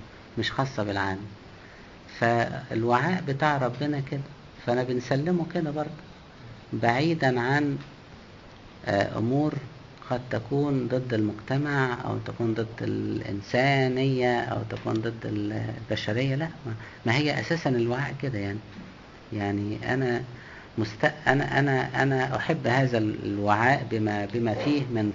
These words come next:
فضائل، بما فيه من فكر، بما فيه من، آه، آه، رؤى. فأنا عشت فيه، أبتدي أديه لغيري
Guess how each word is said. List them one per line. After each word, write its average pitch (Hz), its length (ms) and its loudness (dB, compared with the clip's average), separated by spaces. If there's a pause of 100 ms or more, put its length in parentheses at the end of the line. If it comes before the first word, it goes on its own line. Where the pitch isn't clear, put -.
فضائل، 120 560 0
بما 101 220 0
فيه 123 300 -4
من 104 400 0 (120)
فكر، 147 400 0 (920)
بما 107 220 2
فيه 135 300 2
من، 110 440 2 (260)
آه، 95 1080 -4 (840)
آه، 95 1000 -2
رؤى. 135 280 6 (1500)
فأنا 123 920 4
عشت 156 460 0
فيه، 147 320 2 (1000)
أبتدي 139 580 0
أديه 135 260 -2
لغيري 131 480 0